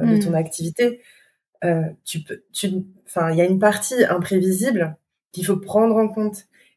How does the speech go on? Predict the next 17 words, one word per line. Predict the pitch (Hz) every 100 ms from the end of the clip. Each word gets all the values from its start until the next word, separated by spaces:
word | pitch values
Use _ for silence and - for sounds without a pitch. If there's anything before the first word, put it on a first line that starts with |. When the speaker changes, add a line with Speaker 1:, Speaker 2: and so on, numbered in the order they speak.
| -
Speaker 1:
Et | 185 180
je | 180
crois | 180 233 247
que | 247
de | 175 170
tendre | 160 233 240 202 170
vers | 170 165
quelque | 202 190 196
chose | 196 208
de | 170
trop | 156 -
figé | 247 - 220 214 202 220 214 -
où, | 170 180
euh, | 165 160
tu | -
auras | 170 165 175
fait, | 180 220 214 196